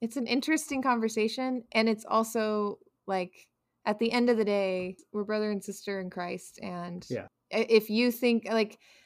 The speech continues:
Speaker 1: that's the thing, it's like, if you think you have more authority over someone and they don't think you do, like, you still have to figure out how to get along with them. That's,
Speaker 2: Right.
Speaker 1: that's the bottom
Speaker 2: Well,
Speaker 1: line of the
Speaker 2: and,
Speaker 1: Christian ethic. <laughs>
Speaker 2: and to
Speaker 1: So
Speaker 2: let everyone
Speaker 1: <laughs>
Speaker 2: know,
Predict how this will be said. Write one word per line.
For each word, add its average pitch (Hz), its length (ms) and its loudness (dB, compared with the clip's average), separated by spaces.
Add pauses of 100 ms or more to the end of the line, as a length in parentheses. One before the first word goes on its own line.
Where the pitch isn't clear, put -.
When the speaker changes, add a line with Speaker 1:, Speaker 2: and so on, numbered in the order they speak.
Speaker 1:
that's 262 180 2
the 262 80 2
thing, 233 300 2
it's 190 160 -6
like, 202 140 0
if 196 100 -4
you 214 100 0
think 233 300 2
you 226 100 2
have 208 420 2
more 208 360 2
authority 202 720 -2
over 196 600 -4 (100)
someone 208 460 2
and 202 160 -2
they 196 120 2
don't 202 300 2
think 202 300 -4
you 202 120 -4
do, 202 420 0
like, 202 240 0 (300)
you 214 100 2
still 254 180 0
have 277 120 2
to 240 80 0
figure 208 280 2
out 190 80 2
how 190 60 -2
to 185 80 -2
get 185 140 -4
along 170 240 -4
with 170 140 -12
them. 147 320 -10
That's, 202 460 2
Speaker 2:
Right. - 140 -16
Speaker 1:
that's 247 180 4
the 226 120 0
bottom 185 380 4
Speaker 2:
Well, 170 180 10
Speaker 1:
line 165 200 -4
of 180 180 -2
the 196 80 0
Speaker 2:
and, 160 140 6
Speaker 1:
Christian 151 260 4
ethic. 180 440 0
<laughs> - 80 2
Speaker 2:
and 165 340 8
to - 80 10
Speaker 1:
So 185 60 6
Speaker 2:
let 147 180 8
everyone 156 440 6
Speaker 1:
<laughs> - 0 -
Speaker 2:
know, 117 440 4